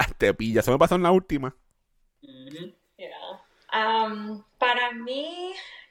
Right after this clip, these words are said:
Speaker 3: creo que fue un poquito más diferente. So, un-, unos que no conocen mucho de nuestra historia, pues ya me escucharon un poquito de que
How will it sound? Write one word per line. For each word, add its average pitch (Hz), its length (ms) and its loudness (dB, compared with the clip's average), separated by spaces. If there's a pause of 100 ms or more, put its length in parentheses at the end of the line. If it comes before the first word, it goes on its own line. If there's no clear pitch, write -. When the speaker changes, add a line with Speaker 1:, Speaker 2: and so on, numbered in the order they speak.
Speaker 3:
creo 262 400 2
que 262 560 6 (1000)
fue 247 220 2
un 254 100 -4
poquito 254 420 -4
más 254 280 -4
diferente. 262 800 -2
So, 220 340 -2
un-, 214 200 -8
unos 214 260 -10
que 247 120 0
no 214 340 -4
conocen 214 400 -8
mucho 214 300 -8
de 214 100 0
nuestra 202 320 -8
historia, 196 560 4
pues 170 280 4
ya 180 140 4
me 185 80 -4
escucharon 190 320 -10
un - 40 -14
poquito 226 280 0
de 220 120 4
que 185 320 2